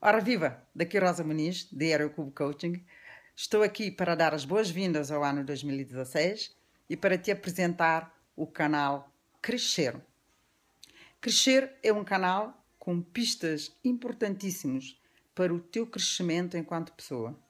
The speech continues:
o teu crescimento enquanto ser individual e humano.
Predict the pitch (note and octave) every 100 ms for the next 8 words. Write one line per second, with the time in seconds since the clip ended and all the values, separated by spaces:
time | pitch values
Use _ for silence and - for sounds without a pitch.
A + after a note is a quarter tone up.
0 | _ _ _ - E3+ - A3+ A3+ G3 -
1 | F3 E3+ F3+ - - D#3+ D3+ F3+ E3+ -
2 | E3+ D3+ D3+ D3 C#3 C#3 D#3 F3+ G3+ _
3 | E3+ F3 D#3 C3 A#2+